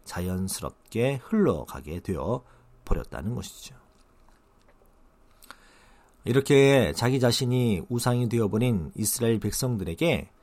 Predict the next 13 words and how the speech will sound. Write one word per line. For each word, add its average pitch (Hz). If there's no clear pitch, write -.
하나님은 131
다시 -
한번 120
기회를 117
허락하십니다. -
이어지는 127
그들의 127
요구는 127
이제 113
내가 120
하나님은 156
되지 127
않겠지만 104